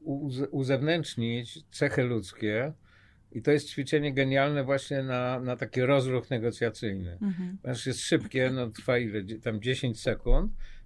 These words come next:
Speaker 1: Natomiast bardzo dużo mówi też, bo <clears throat> na przykład niektórzy, pomimo tego, właśnie to, co Wojtek przed chwilą powiedział,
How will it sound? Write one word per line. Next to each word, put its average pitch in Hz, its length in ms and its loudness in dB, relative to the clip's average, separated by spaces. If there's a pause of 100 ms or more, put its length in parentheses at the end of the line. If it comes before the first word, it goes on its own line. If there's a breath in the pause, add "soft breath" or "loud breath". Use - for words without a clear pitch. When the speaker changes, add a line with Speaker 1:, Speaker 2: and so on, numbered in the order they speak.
Speaker 1:
Natomiast 135 360 0
bardzo 151 320 6
dużo 151 300 2
mówi 131 400 2
też, 107 280 -2
bo 120 380 0 (100)
<clears throat> 127 240 0
na 131 100 -2
przykład 135 280 0
niektórzy, 131 680 0 (380 loud breath)
pomimo 131 280 0
tego, 131 300 -2
właśnie 131 400 0
to, 135 120 -6
co 139 160 -2
Wojtek 147 320 0
przed - 220 -12
chwilą 104 280 -4
powiedział, 92 400 -4